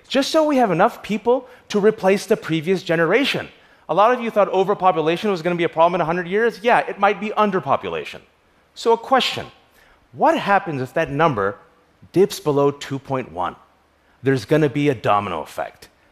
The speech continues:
As all of us get older and live longer, there's gonna be a shrinking younger population, which is gonna lead to rising labor shortages in the world's biggest economies. I'm talking about United States,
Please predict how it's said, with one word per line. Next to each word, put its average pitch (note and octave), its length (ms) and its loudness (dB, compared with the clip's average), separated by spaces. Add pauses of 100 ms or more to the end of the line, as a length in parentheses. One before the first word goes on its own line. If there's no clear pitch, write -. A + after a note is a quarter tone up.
(180)
As C3+ 160 -2
all D#3+ 240 4
of B3 100 2
us C4 140 -2
get B3 160 2
older E3+ 560 2 (160)
and A2 200 -4
live D#3+ 220 0
longer, C3 540 2 (260)
there's G#3+ 320 2
gonna C4+ 160 0
be A#3+ 140 2
a F#3+ 60 4
shrinking G#3+ 640 -2
younger E3+ 420 0
population, C#3 760 0 (340)
which C#3 180 -6
is D#3+ 80 -6
gonna B3 180 4
lead G#3+ 240 0
to E3 160 -8
rising F3+ 500 2
labor F3 320 2
shortages G3 440 -2
in F#3 140 -2
the E3+ 60 2
world's D3+ 320 2
biggest D3 320 -2
economies. C3 500 0
I'm A#2 120 -6
talking C3 240 -2
about G2+ 80 -2
United B2 240 0
States, F3+ 320 -6